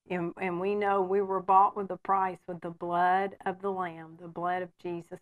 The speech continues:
Christ that he shed and purchased you and me so that we could live with him eternally. "Therefore, glorify God in your body and in your spirit, which are God's."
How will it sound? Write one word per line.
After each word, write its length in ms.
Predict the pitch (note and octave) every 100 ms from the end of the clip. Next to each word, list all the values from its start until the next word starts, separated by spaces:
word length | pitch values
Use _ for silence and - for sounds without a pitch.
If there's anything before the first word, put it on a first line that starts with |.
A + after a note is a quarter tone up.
| -
Christ 340 | F#3 F3 E3+ -
that 120 | -
he 140 | G3
shed 500 | G3 - G3+ F#3 E3+
and 160 | D#3+ E3+
purchased 720 | - B3+ C4 - - - _ _ _ _ _
you 240 | F#3 F3+ F#3+
and 180 | G3 G3
me 220 | F#3 E3 D#3+ _ _ _ -
so 160 | F3
that 180 | F3 -
we 180 | F3+ F#3
could 200 | - E3
live 340 | F#3+ A3 A#3
with 160 | F3+ -
him 220 | F3 D#3+
eternally. 720 | E3+ - F#3 F3+ E3 - F3 D#3 _ _ _ _
"Therefore, 640 | F#3 A3+ B3 - G3+ F#3+ F3
glorify 760 | F#3 G3+ A#3+ C#4+ - A3+ A#3
God 480 | A#3 G3 G3 A3+ C4+ G3
in 280 | F#3 G3+
your 280 | F#3+ F#3 G3
body 760 | G3+ G3+ A3+ E4+ F4 B3 G#3+ - _ _ _
and 240 | G3 G3 F#3
in 220 | G3 G#3+
your 160 | A3+
spirit, 580 | A#3+ - A#3 F#3+ F3+ F3 _ _ _
which 340 | E3+ F#3 F#3 -
are 300 | F3+ F#3 F#3
God's." 840 | E3 F#3 A#3 A3 G3 - -